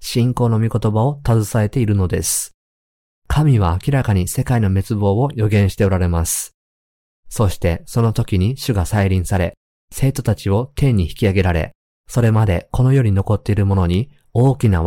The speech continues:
災いをもたらされることを悟らなければなりません。ですから私たちは水と御霊の福音を信じ、誠の信仰で武装することによって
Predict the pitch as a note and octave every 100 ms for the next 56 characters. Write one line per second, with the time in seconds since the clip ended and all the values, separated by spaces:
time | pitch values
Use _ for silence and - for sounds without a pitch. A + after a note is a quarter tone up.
0 | G#2 A#2 A2+ A#2 A#2 F#2+ F#2+ F#2+ F#2 G2
1 | F#2+ G2 F#2+ E2+ F2+ C3+ - _ - B2
2 | C3 A#2+ A#2 A2 G#2+ C3 C3+ G2+ F2 -
3 | E2+ D2 - _ _ _ _ _ _ _
4 | A2 G2+ - F#2 D2+ - G2+ A2+ G#2 G2+
5 | - E2 G#2+ - _ - - G#2+ B2 B2
6 | A#2 A#2 A#2 A#2+ G#2+ - A#2+ F#2+ D#2+ -
7 | A2 G2 F2+ D#2+ _ _ - - - G#2
8 | C3 B2+ B2 - A#2+ A#2+ A#2 A2 A#2+ A2
9 | A2 G#2 G2 F#2+ A#2 A#2+ A#2 G#2+ F2+ E2
10 | - G2+ C#3+